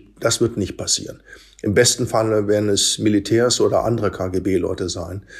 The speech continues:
äh, die den Laden zusammenhalten werden, weil die Alternative zu Putin sind nicht die Liberalen, sondern die Alternative zu Putin sind die Zhirinovsky-Leute und die Kommunisten. Und das vergessen wir hier oft, was die Alternativen sind. Also ich sehe keine, keine rosige Zukunft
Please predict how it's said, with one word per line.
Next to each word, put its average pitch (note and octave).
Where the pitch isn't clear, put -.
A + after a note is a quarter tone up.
äh, -
die G#2
den G2+
Laden G2
zusammenhalten F#2+
werden, F2+
weil G#2
die A2+
Alternative A2
zu -
Putin G#2+
sind G2+
nicht A#2+
die A#2
Liberalen, G#2+
sondern G2+
die A2
Alternative G#2
zu G#2
Putin G#2
sind F#2+
die G2
Zhirinovsky-Leute F#2+
und F2+
die F#2+
Kommunisten. F#2
Und F#2+
das F#2
vergessen F#2+
wir F#2+
hier E2+
oft, -
was E2+
die D#2
Alternativen F2+
sind. -
Also G2+
ich G#2
sehe A#2+
keine, G2
keine G2
rosige F#2+
Zukunft -